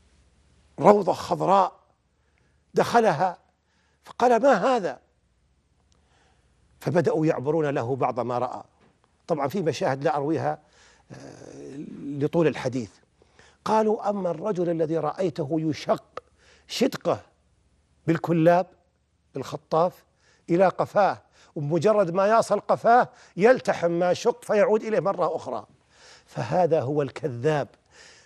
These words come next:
يكذب الكذبة فتنتشر في الآفاق،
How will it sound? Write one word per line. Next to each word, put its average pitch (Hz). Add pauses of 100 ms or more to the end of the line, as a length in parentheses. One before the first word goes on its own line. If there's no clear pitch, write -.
(260)
يكذب 165
الكذبة 151 (480)
فتنتشر 185
في 175
الآفاق، 220